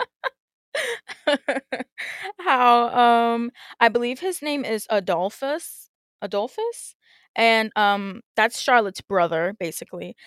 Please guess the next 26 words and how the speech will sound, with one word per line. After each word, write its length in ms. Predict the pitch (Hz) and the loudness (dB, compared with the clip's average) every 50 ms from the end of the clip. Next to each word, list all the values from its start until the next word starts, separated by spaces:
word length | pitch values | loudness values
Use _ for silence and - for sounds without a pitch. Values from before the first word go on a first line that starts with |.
| - - - - | -20 -20 -16 -6
Um, 260 | - 208 202 196 196 - | -2 0 0 0 -2 -2
and 140 | 190 208 185 | -2 0 4
they 80 | 202 196 | 4 6
were 120 | 214 240 | 6 6
in 120 | 254 262 277 | 4 2 0
the 80 | 320 | -2
carriage 420 | - - 226 180 170 165 170 - - | -2 0 0 2 2 2 0 -4 -14
together. 640 | - - 180 165 156 156 151 151 151 - 220 233 _ _ _ _ _ - | -8 -4 -2 -2 -2 -2 -2 -4 -4 -6 -8 -12 _ _ _ _ _ -8
And 240 | 233 233 208 202 262 - _ _ _ _ _ _ | -6 -4 -4 -4 -6 -8 _ _ _ _ _ _
<laughs> 320 | _ _ _ _ _ - | _ _ _ _ _ 6
I 140 | 262 269 262 | 6 8 8
like 300 | 254 220 220 247 247 - | 8 8 6 6 4 4
how 360 | 403 403 403 415 440 440 415 | 4 6 6 6 6 4 0
they 120 | 392 370 | -2 -4
made 260 | 320 247 214 208 214 233 | -2 0 2 2 2 2
it 100 | 220 - | 0 -4
feel 240 | - 233 208 202 | -4 -4 -2 0
like 180 | 202 196 190 - | 0 0 0 -2
an 60 | 214 - | -2 0
actual 480 | 170 160 117 - - - 220 214 208 208 | 0 0 0 -2 -4 -4 -4 -4 -4 -4
sibling 600 | - - - 190 180 185 190 190 180 180 190 - _ _ _ _ _ _ - | -8 -6 -6 -6 -6 -4 -6 -8 -6 -8 -12 -14 _ _ _ _ _ _ -2
relationship 760 | 202 214 202 190 170 170 - - 233 233 226 - 277 269 254 233 | 4 4 4 4 4 0 0 -2 -4 -4 -2 0 0 -2 0 -2
instead 280 | 226 226 - 220 214 | -6 -6 -4 -4 -4
of 100 | 214 196 | -4 -2
being 260 | 214 220 214 208 202 196 | -4 -6 -6 -6 -8 -8
like, 300 | 190 185 180 180 _ | -8 -8 -8 -8 _